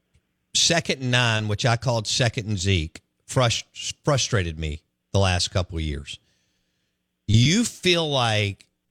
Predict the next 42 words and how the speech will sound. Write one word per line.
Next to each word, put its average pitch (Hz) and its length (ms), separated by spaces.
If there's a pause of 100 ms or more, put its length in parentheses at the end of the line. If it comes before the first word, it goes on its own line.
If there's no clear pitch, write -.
(400)
Kellen 147 380
Moore 95 480 (600)
is 113 220
better 131 340
than 131 180
Mike 123 240
McCarthy. 107 600 (200)
So 131 380
you 135 160
feel 208 280
like 175 260
they're 147 160
going 139 300
to 123 300 (400)
take 160 280
a 120 160
slight 160 480
step 143 400
back 127 360
as 117 120
far 123 260
as 107 120
play 147 300
calling 135 560 (500)
and 117 200
going 127 300
too 151 240
conservative, 127 640
wanting 117 300
to 107 80
run 113 260
a 107 60
little 107 240
too - 280
much. 95 520 (440)
But 139 260
you 135 120
feel 156 240
like 143 360
adding 170 460
Brandon 139 520
Cooks 131 500